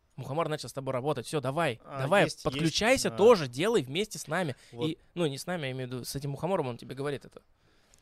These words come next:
Speaker 2: Есть, э, пример, м, одного парня, который решил также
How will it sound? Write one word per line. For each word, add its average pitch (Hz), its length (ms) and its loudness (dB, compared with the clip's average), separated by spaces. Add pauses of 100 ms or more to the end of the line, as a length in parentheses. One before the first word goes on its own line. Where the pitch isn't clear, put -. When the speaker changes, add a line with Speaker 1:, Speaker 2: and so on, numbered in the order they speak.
(240)
Speaker 2:
Есть, 123 360 -10
э, 110 400 -2 (100)
пример, 143 400 -6 (380)
м, 113 920 -12 (640)
одного 117 420 -8
парня, 147 440 -4
который 113 720 -4
решил 127 280 -8
также 107 420 -6